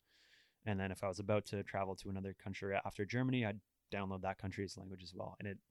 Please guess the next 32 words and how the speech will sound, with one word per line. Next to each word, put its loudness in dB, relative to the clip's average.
like, -8
it -6
just -2
helped 4
me 0
communicate -8
with -10
people. -8
And -10
that 6
actually 2
helped -2
save -2
me 0
a -2
few -8
times -8
too. -12
So -2
it's 2
just, 0
like, 4
little -2
things -6
like -8
that. -4
Maybe 4
not 4
photography -4
wise, 4
but, -4
like, -6